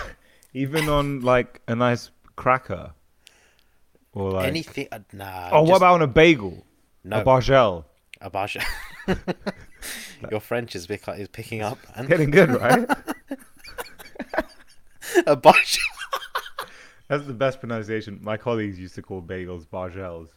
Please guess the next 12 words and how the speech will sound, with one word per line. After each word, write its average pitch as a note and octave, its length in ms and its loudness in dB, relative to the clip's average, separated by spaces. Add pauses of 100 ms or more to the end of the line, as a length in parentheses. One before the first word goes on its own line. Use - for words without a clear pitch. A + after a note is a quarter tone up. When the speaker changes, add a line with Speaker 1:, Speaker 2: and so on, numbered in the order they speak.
(140)
Speaker 1:
I F2+ 40 -20
think F#2 180 -20
it's E2 100 -20
the D#2+ 60 -20
best. E2+ 260 -20 (520)
Speaker 2:
Oh, C3+ 120 -6
yeah, A2 280 -4
I - 20 -8
like G2+ 260 -4
that. F#2+ 340 -10
Um, A2 340 -10 (560)
no, B2 360 0